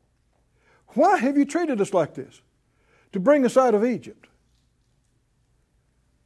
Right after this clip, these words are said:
Here's a characteristic of unbelief, if you're taking notes. Unthankful. Unthankful and disrespectful.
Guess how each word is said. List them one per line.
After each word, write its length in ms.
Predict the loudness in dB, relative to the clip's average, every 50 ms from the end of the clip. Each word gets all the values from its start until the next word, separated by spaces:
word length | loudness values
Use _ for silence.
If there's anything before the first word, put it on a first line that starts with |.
| _ _ _ _ _
Here's 240 | -2 -2 0 -2
a 40 | -4
characteristic 760 | -10 -8 -8 -6 -6 -8 -8 -8 -8 -8 -10 -12 -18 -18 -16
of 100 | -14 -12
unbelief, 500 | -12 -12 -10 -10 -10 -10 -10 -12 -14 -18
if 120 | -20 -20
you're 80 | -20 -20
taking 360 | -18 -18 -18 -16 -16 -18 -18
notes. 300 | -18 -20 -20 -20 _ _ _ _ _ _ _ _ _ _ _ _ _ _ _ _ _ _ _ _ _ _ _ _ _ _ _ _ _ _ _ _ _ _ _
Unthankful. 1200 | -4 -2 -2 0 0 0 -2 -2 -4 -8 -12 _ _ -8 -6 -6 -6 -8 -12 -18 -20 -20 -20 -20 _ _ _ _ _ _ _ _ _ _ _ _ _ _ _ _ _ _ _ _ _ _ _ _ _ _ _ _ _ _ _ _ _ _ _ _ _ _ _ _ _ _ _ _
Unthankful 800 | -2 -2 -2 -2 -2 -4 -4 -4 -4 -8 -12 -16 -20 -20 -20 _ _ _ _ _ _ _ _ _ _ _ _ _ _ _ _ _ _ _ _ _ _ _ _ _ _ _ _ _ _ _ _ _ _ _ -20
and 140 | -20 -12 -4
disrespectful. 800 | -2 -2 -2 -2 -8 -12 -12 -12 _ -16 -16 -16 _ -20 -20 _